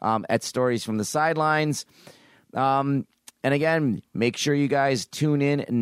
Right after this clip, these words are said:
next week and every week, uh, for another episode. I'm Coach Larry. Uh, for Matt Keogh, for Josh Alderman, thank you guys, and we'll see you next week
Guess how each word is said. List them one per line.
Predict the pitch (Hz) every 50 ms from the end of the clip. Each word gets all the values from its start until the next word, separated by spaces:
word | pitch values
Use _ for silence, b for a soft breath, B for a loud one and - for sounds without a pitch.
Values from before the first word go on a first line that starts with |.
| 113 117 117
next | 123 127 131 143 - - - -
week | 113 113 117 139 156 185 175 _ - - -
and | 131 139 147 147 147 - -
every | 135 147 170 143 139 123 104 95
week, | 90 90 87 87 - - - b b b b b b b b b
uh, | - 101 104 104 101 101
for | 95 - 120 110 107 107 101
another | - 110 110 110 113 117 117 117 120 - -
episode. | 120 - - 120 - - 123 123 120 -
I'm | - 120 123 127 131 -
Coach | - 139 131 127 - - -
Larry. | 127 131 139 143 143 143 143 143 117 - B B B B B B B B B
Uh, | 120 117 123 120 120 117
for | 110 - 131 123
Matt | 123 127 135 139 131 - -
Keogh, | - 139 147 147 139 131 131 123 113
for | 101 - - 117 113
Josh | 95 - 135 127 127 127 - 143
Alderman, | 113 127 127 120 127 127 127 120 -
thank | - 139 135 131 -
you | 135 135
guys, | 110 135 131 131 135 135 135 135 - - -
and | 110 117 113 113 113
we'll | 110 117 120 117
see | - - 135 135
you | 135 135 131
next | 123 127 143 147 - - - 139
week | 175 190 180 - - - -